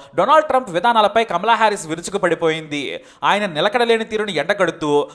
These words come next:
జో బైడెన్తో కలిసి కమలా ఎలక్షన్స్ ప్రచారాన్ని ఉధృతం చేసింది. కోవిడ్ మహమ్మారిని కట్టడి చేయడంలో ట్రంప్ విఫలమయ్యాడని పదే పదే ప్రచారం చేసి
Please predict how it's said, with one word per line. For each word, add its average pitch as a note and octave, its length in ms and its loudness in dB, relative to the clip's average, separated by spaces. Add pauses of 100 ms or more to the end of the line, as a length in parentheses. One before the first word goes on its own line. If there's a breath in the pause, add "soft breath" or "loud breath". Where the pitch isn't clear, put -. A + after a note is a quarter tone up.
జో G#3+ 200 4
బైడెన్తో C#4 360 2
కలిసి G3 500 -2
కమలా F#3 420 2
ఎలక్షన్స్ A3+ 400 -2
ప్రచారాన్ని G#3 420 0
ఉధృతం F#3+ 440 -4
చేసింది. E3+ 680 -6 (220 loud breath)
కోవిడ్ C#4+ 320 4
మహమ్మారిని A3+ 480 -2
కట్టడి A3 320 -2
చేయడంలో G3 380 0
ట్రంప్ F#3+ 280 -2
విఫలమయ్యాడని F3 960 -2 (220 loud breath)
పదే G#3 220 6
పదే A3+ 260 2
ప్రచారం G3 540 0
చేసి D3+ 420 -6